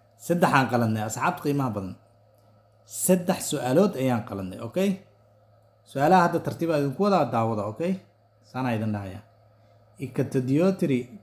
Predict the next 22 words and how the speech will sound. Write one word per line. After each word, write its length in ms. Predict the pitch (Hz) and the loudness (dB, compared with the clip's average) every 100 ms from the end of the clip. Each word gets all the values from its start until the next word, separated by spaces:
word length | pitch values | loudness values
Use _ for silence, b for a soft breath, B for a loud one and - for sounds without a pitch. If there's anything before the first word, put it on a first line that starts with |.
| - - | -16 -6
tanaa 260 | 147 135 | -2 -2
qaladnay. 440 | - 117 123 170 185 | -2 -2 0 -2 -6
I 60 | - | -8
categori 840 | 135 120 127 151 190 190 196 190 | -8 -6 -2 2 2 4 2 2
con 160 | 160 135 | 0 0
gli 160 | 127 | 2
indicatori 640 | 131 127 120 127 156 170 151 | 2 2 0 -2 0 0 0
di 140 | 127 | 0
direzione 520 | 123 120 - 170 175 | 0 -2 -2 0 0
segnalano 520 | 160 165 175 156 131 | 0 -2 0 0 0
la 100 | 123 | 0
svolta 360 | 117 143 175 160 | -2 -2 -4 -4
di 140 | 131 | -2
un 160 | 127 120 | 2 2
veicolo. 400 | 127 117 110 107 | 2 -2 -4 -2
Ve-, 240 | 135 147 - | 0 0 0
false 460 | 165 135 - 117 | 0 0 -2 -4
ahayd, 220 | 110 160 147 | -2 -4 -4
ani 160 | 131 | -4
been 180 | 120 113 | -2 -2
aan 120 | 101 | -2
dhahay. 260 | 104 139 | -4 -2